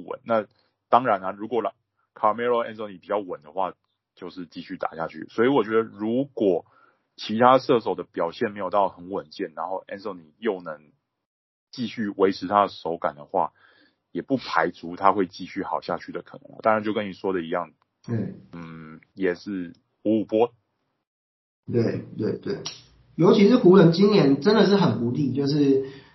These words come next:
Speaker 2: 如果以一个 Melo 的支持者出发的话，他们这几场有打的比赛，基本上都没有赢超过就是双位数这样，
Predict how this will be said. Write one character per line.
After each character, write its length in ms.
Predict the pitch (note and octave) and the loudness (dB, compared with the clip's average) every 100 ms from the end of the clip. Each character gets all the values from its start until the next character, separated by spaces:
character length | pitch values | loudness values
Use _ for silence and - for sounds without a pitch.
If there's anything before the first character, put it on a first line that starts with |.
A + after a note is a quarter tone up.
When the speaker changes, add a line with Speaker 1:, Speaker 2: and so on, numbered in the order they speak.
| _ | _
Speaker 2:
如 160 | D#3+ F#3+ | 4 8
果 200 | A#3+ - | 8 6
以 220 | C3+ B2+ | 2 4
一 80 | C#3 | 4
个 400 | D3+ C#3+ C#3 C3+ | 4 4 2 2
Melo 460 | D#3 F3 F#3 C#3+ | 4 6 6 6
的 440 | C3+ B2+ A#2+ A#2 A#2 | 4 2 0 0 -4
支 200 | - F3 | -6 -6
持 220 | - B2+ | -2 -2
者 160 | B2 A2 | 0 -2
出 200 | - C3 | -2 0
发 240 | C3 C3+ | 4 4
的 140 | C3 A#2+ | 4 4
话， 240 | B2+ A#2+ | 2 2
他 80 | G3+ | 4
们 180 | G#3+ F3 | 4 6
这 140 | G#3 | 4
几 120 | D#3 | 4
场 220 | D3 C3+ A#2+ | 2 0 0
有 120 | A#2+ | 0
打 200 | A#2+ A2+ | -2 -2
的 60 | |
比 200 | A#2 A#2 | -2 -2
赛， 400 | A2+ D3 C#3 B2+ - - - _ _ _ | -2 2 2 2 -4 -14 -20 _ _ _
基 280 | - A#3+ B3+ | -4 2 2
本 200 | G#3 D3 D3 | 6 6 6
上 760 | G#3+ G#3 G3 F3+ F3 E3+ - - | 6 6 6 6 4 -2 -6 -4
都 200 | A3 A#3 | 4 6
没 80 | G#3+ | 6
有 200 | F#3 - | 6 4
赢 200 | C#3+ D#3 | 2 2
超 220 | D#3+ E3+ | 2 2
过 1040 | F3 E3+ D#3 C#3 C3+ A#2 G#2+ G#2 A#2+ - - _ _ | 4 4 4 2 2 0 -6 -8 -12 -16 -20 _ _
就 120 | - F#3 | 0 4
是 140 | F3 | 4
双 320 | D#3 D#3+ D#3 | 4 4 6
位 160 | D#3 B2+ | 6 4
数 260 | - A#2 | 2 -2
这 80 | - | -2
样， 200 | A#2 - | -6 -6